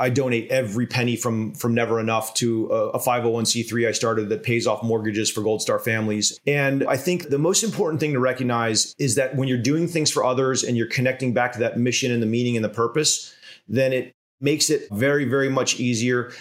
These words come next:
But you have to start with the outcome-based thinking. At the end of a six-month deployment overseas, you get somebody who says, "Hey, I wrote three thousand intelligence reports." And I'm like, "That's an output. What did those intelligence reports do?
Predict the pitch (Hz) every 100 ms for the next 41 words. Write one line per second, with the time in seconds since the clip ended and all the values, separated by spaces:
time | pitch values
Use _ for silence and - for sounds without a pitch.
0 | - 139 131 127 - 160 170 160 - 151
1 | 143 123 117 127 131 123 117 110 117 110
2 | 113 - 139 143 156 165 143 131 - -
3 | 151 143 131 143 139 131 131 127 - 127
4 | 127 117 - - 123 143 - 147 135 135
5 | 123 - 131 123 156 175 160 - - 147
6 | 156 160 165 165 - 156 208 190 165 190
7 | 180 165 151 175 175 143 139 135 127 -
8 | 117 95 - - - _ _ 123 120 147
9 | 143 135 - 147 139 165 190 190 196 208
10 | - 131 - - 170 175 160 208 214 185
11 | 185 185 147 160 - 175 175 143 135 147
12 | - 151 139 113 123 139 101 -